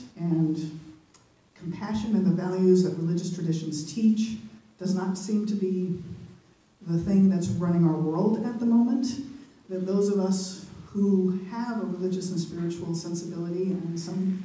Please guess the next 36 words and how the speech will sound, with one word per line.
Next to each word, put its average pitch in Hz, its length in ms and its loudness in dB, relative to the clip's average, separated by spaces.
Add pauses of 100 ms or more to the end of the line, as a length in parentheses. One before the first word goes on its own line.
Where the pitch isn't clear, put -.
sense 214 320 0
of - 120 -4
connection 180 420 -2
with 156 120 0
the 147 60 -4
sacred 175 400 -4
and 151 140 -2
the 147 60 -6
divine, 165 580 -6 (320)
we 214 140 -2
have 208 140 0
more 208 140 2
in 190 120 6
common 214 340 6
with 185 120 6
each 165 200 4
other 175 180 0
than 165 340 4
we 156 60 0
don't, - 320 2 (300)
actually. 156 460 -2 (500)
And 165 260 0
we 180 80 2
have 170 280 0
a 165 40 -6
great 190 320 6
deal 185 260 4
to - 80 0
offer 170 500 -2 (360)
our 160 160 -4
culture. 202 360 -8 (720)
And 165 140 2
I 165 40 4
am 170 120 4
particularly, 170 1000 0 (320)
um, 160 560 -4